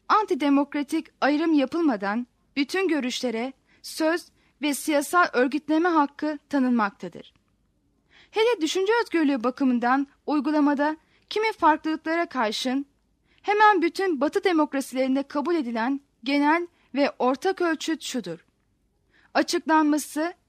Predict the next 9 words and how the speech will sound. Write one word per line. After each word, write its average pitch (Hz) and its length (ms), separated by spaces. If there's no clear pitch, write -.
suça 381 400
kışkırtma 339 540
niteliği 339 420
taşımadıkça, 277 960
açık 370 460
ve 277 140
somut 294 380
tehlike 285 520
yaratmadıkça, 262 880